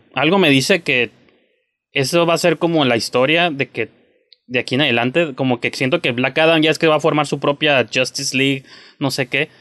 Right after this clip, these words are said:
Siento que los van a, cuando salga la movie, creo que los van a preparar a ellos como los malos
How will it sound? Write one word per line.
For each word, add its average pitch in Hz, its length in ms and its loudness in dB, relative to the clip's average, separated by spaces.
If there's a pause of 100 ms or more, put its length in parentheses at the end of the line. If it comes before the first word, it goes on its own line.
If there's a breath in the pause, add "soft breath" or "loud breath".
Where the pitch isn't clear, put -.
(520 soft breath)
Siento 147 380 -2
que 170 80 -2
los 135 160 0
van 131 180 0
a, 156 220 0
cuando 120 200 0
salga 131 220 2
la 139 100 2
movie, 139 300 2
creo 139 180 -2
que 170 100 -2
los 127 140 0
van 120 220 0
a 139 100 -4
preparar 117 440 0
a - 20 2
ellos 143 220 2
como 117 200 -4
los 104 140 -6
malos 120 640 -4